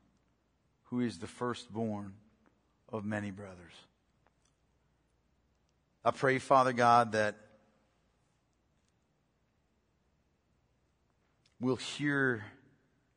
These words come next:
these words this morning, this command from Scripture, and say yes and amen,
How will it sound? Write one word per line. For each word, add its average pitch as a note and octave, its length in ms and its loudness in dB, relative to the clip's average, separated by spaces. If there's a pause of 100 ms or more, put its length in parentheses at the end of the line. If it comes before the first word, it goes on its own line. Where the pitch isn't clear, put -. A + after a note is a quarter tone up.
(800)
these A#2+ 240 -4
words C#3 360 -2
this A#2+ 220 -8
morning, B2+ 460 -2
this G#2+ 340 -10
command C3 560 0
from B2 140 -8
Scripture, - 580 -8
and G#2+ 140 -10
say - 180 -6
yes A2+ 400 -8
and G#2+ 160 -8
amen, F#2+ 520 -8